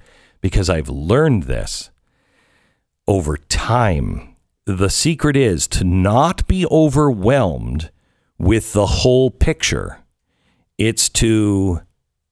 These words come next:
it's to put into perspective what you're supposed to do. And I've had a really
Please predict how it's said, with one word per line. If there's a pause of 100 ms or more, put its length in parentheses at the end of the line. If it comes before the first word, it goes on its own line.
(440)
it's
to
put
into
perspective (160)
what
you're
supposed
to
do. (1300)
And
I've
had (100)
a
really